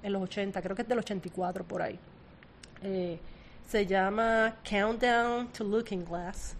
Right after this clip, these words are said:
y es basada en un wargame. Y parte de lo que pasa en el wargame,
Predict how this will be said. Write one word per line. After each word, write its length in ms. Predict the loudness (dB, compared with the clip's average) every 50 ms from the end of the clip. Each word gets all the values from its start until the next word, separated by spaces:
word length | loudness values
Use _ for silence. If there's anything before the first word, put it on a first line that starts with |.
| -10 -12 -12 -12 -12 -14 -16 -16 -16 -16 -10 -4
y 100 | -2 0
es 60 | 2
basada 280 | 2 2 4 4 4 4
en 60 | 4 2
un 100 | 2 4
wargame. 580 | 6 6 6 6 4 0 -2 -2 -2 -4 -6 -8 -10 -14 -16 -16 -16 -14 -16 -16 -18 -16 -16 -14 -10 -6 -2
Y 340 | 0 0 2 2 2 2
parte 320 | 4 4 4 4 4 2 2
de 80 | 2
lo 80 | 2 2
que 100 | 2 2
pasa 240 | 0 0 0 0 -2
en 60 | -2
el 60 | 0 0
wargame, 680 | 2 2 2 2 2 0 -2 -4 -6 -6 -6 -10